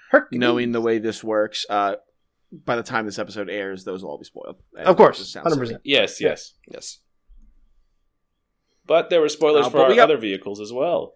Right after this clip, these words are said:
Speaker 2: Yeah, I guess other people got stuff too, I guess.
Speaker 3: Uh,
Speaker 1: Well,
Speaker 3: so the
Speaker 1: yeah.
Speaker 3: great, the great, uh, flyer debate that was had last wi-,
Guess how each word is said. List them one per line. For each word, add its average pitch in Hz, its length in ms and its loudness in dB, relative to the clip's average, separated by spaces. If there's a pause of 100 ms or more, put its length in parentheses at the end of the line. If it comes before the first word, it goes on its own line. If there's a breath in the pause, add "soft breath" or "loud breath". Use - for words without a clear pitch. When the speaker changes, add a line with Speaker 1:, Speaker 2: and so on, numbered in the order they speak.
(300)
Speaker 2:
Yeah, 285 180 0
I 202 100 2
guess 131 200 0
other 107 160 -4
people 104 240 -12
got 98 240 -6
stuff - 400 -10
too, 104 240 -10
I 104 80 -8
guess. 113 480 -14
Speaker 3:
Uh, - 40 -6
Speaker 1:
Well, 127 400 2
Speaker 3:
so 139 400 4
the 147 160 -2
Speaker 1:
yeah. 156 80 -2
Speaker 3:
great, 160 360 -2
the 147 80 -2
great, 147 400 -2
uh, 131 320 4
flyer 127 360 -2
debate 123 500 -4
that 120 100 -4
was 120 140 -8
had 120 220 -2
last 117 320 -4
wi-, 117 320 -4